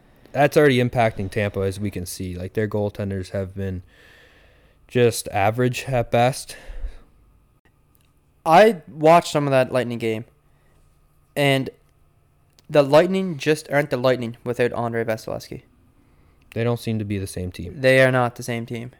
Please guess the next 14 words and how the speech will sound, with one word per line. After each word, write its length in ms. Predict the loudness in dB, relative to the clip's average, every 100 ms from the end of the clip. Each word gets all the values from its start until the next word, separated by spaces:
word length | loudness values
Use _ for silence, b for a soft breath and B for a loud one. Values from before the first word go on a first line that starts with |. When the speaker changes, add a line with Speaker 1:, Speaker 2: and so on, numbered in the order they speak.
| _
Speaker 1:
No. 200 | -14 -14 -14 _ _ _ _ _ _
Speaker 2:
And 380 | -4 -2 -2 -4 -12 _ _
thank 300 | -4 -2 2
God 260 | 4 4
that 100 | 2 -2
they 100 | -6
signed, 460 | -6 -4 -2 -2
that 100 | -4
they 100 | -6
picked 260 | -6 -8 -6
up 120 | -6
that 140 | -4 -4
Hagel 320 | -6 -6 -10
kid. 240 | -10 -14